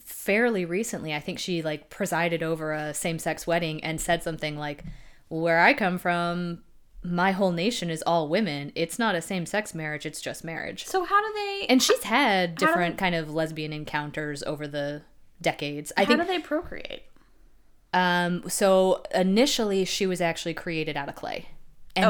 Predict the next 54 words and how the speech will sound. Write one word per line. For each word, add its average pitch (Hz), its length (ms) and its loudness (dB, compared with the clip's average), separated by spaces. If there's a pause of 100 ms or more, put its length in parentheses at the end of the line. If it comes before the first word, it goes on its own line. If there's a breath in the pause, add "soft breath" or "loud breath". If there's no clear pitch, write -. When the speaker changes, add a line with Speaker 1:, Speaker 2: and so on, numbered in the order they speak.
Speaker 2:
Okay, 180 40 6
Speaker 1:
then 202 220 6
they 190 120 6
Speaker 2:
so - 140 2
Speaker 1:
changed 196 200 4
Speaker 2:
her 214 60 0
Speaker 1:
the 185 60 4
Speaker 2:
dad 208 60 4
is 190 60 6
Speaker 1:
story 175 380 6
and 165 120 0
it 151 80 -4
was 151 180 -2
gods 143 580 0
and 143 260 -4
she 175 140 2
Speaker 2:
Okay. 143 80 0
Speaker 1:
was 143 120 -4
daughter 139 360 -4
of 135 100 -8
Zeus 135 300 -10
and 135 120 -10
stuff. - 200 -4
So 117 160 -4
I 139 140 -2
don't 143 140 -4
really 131 180 -6
know. 139 400 -8 (720 soft breath)
I, 160 100 -10 (140)
I 156 40 0
mean, 147 320 -6
comic 131 280 -4
books, - 200 0
they 127 100 2
change - 280 -8
all - 60 -12
the - 80 -14
time. - 260 -8 (260)
Speaker 2:
Okay. 226 340 -2 (420 loud breath)
So 294 480 2
Speaker 1:
But 220 220 6
if 240 140 6
you 247 80 4
look 254 240 8
at 220 300 2
the 214 120 2
origins 202 520 4
of 160 300 -2
where 175 340 4
Wonder 165 380 0
Woman 147 260 -4
came 185 300 0
from, 147 460 -6 (1160 soft breath)
uh, 196 240 0